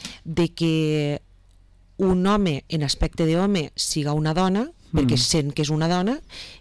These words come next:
Speaker 1: i una dona sent que és un home. És dir,
Speaker 2: Mm.
Speaker 1: eixa diversitat
Speaker 2: Sí.
Speaker 1: de gènere,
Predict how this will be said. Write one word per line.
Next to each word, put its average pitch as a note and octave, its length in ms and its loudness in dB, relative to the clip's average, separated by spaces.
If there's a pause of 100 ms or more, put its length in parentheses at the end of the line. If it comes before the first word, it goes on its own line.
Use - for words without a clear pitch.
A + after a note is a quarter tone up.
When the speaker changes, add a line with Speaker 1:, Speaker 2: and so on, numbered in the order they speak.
(120)
Speaker 1:
i G3 120 2
una F#3 240 4
dona F3+ 280 0
sent D#3+ 240 -2
que F3 180 -2
és E3 80 0
un D3+ 120 0
home. F3+ 200 0
És C3+ 100 -2
dir, C#3 240 -2
Speaker 2:
Mm. C#3 120 2
Speaker 1:
eixa B2 180 2
diversitat F#3 760 0 (180)
Speaker 2:
Sí. B2+ 320 -4
Speaker 1:
de F3 160 2
gènere, D#3 500 0